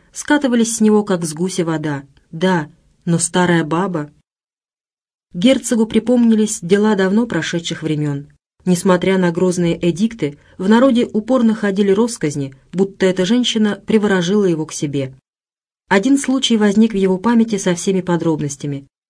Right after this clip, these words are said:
Камеристка графини, которую он даже помнит по имени, она прозывалась Ламперт, прибежала к придворному священнику Ульшпергеру с рассказом о мерзких, кощунственных колдовских действиях, которым предается графиня,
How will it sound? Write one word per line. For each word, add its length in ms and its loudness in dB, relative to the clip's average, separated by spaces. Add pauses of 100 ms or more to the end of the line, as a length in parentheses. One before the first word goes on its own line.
(240)
Камеристка 580 4
графини, 640 0 (260)
которую 440 2
он 180 0
даже 200 2
помнит 380 2
по 120 0
имени, 440 0 (220)
она 220 2
прозывалась 720 -2
Ламперт, 640 0 (580)
прибежала 420 2
к 80 -8
придворному 540 4
священнику 840 0
Ульшпергеру 800 0 (260)
с 120 -4
рассказом 560 0
о 100 -4
мерзких, 600 0
кощунственных 760 -2
колдовских 580 -2
действиях, 600 -2 (240)
которым 380 2
предается 480 0
графиня, 580 0